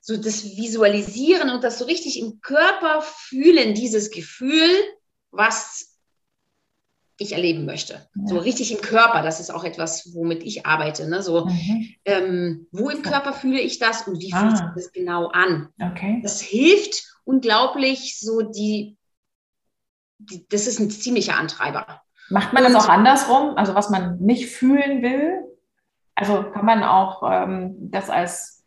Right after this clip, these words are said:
Speaker 2: Antreiber nehmen und sagen, ich will dieses Gefühl, keine Ahnung welches, gerade nicht.
Speaker 1: Fühlen?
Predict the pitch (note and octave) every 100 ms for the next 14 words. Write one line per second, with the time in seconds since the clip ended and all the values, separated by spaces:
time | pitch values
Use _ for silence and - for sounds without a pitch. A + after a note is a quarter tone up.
0 | _ _ _ _ - G#3+ A3+ - A3 G3+
1 | F#3+ F#3+ F#3+ F#3 - F#3 F#3 - - G#3
2 | - B3 C#4+ D4 A#3+ - - B3+ D4 D4
3 | F3 D#3+ D#3+ G#3+ G#3+ G3 A#3+ - A#3 A3+
4 | - F3 F#3+ F#3+ F#3 C#4+ F4 - - -
5 | - - - C#4